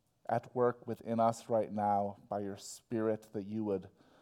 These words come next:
give us eyes to see and ears to hear this great message of great joy. Help us, Lord, to hear this in such a way that we rejoice, to hear it in such a way that we are changed people, to hear it in such a way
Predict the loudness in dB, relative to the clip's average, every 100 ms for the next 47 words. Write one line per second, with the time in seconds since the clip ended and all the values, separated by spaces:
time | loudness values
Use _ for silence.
0 | _ _ _ _ _ _ _ -12 -6 -6
1 | -4 0 0 -2 -10 -16 -8 -6 -6 -6
2 | -6 -6 -10 -4 -2 -2 -4 -6 4 6
3 | 6 0 -8 2 12 12 10 4 2 0
4 | -6 -4 -4 -6 -4 -4 -6 -12 -18 -8
5 | -2 0 0 2 2 6 6 6 0 4
6 | 6 4 0 -16 -20 -20 -20 -20 _ _
7 | _ _ _ _ -14 0 2 6 6 4
8 | -4 4 4 4 8 10 10 4 -2 -4
9 | -4 -4 -10 -6 0 0 0 -6 -14 -6
10 | -4 -2 -6 2 2 2 0 4 4 2
11 | -6 -10 -8 -8 -12 _ _ _ _ -12
12 | -12 -12 -8 -4 -4 -6 -12 -12 -10 -6
13 | -6 -4 -2 -2 -4 0 0 0 -2 2
14 | 2 0